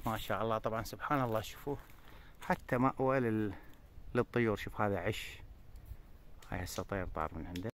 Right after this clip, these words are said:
أنا إخواني الأعزاء بصراحة شي مفرح، آه، في مفتشية آثار بابل. شوف هسه أنا هنا هاي بوابة عشتار ال-، بوابة عشتار التاريخية، آه، مدخل مدينة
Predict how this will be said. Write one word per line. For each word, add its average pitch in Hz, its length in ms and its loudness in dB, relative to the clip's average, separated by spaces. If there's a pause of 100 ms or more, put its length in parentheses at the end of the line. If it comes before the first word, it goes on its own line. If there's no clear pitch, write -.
أنا 165 80 6
إخواني 156 300 10
الأعزاء 104 560 8 (380)
بصراحة 165 680 12
شي 180 260 12
مفرح، 147 580 12
آه، 123 340 12 (440)
في 147 100 12
مفتشية 151 800 12
آثار 160 420 12
بابل. 120 320 12
شوف 170 180 10
هسه 185 320 12
أنا 180 180 12 (380)
هنا 165 240 12
هاي 165 80 12
بوابة 147 480 12
عشتار 165 520 12 (200)
ال-، 143 800 12
بوابة 139 420 12
عشتار 151 600 12
التاريخية، 131 1200 12 (880)
آه، 123 240 12
مدخل 139 400 12
مدينة 131 320 12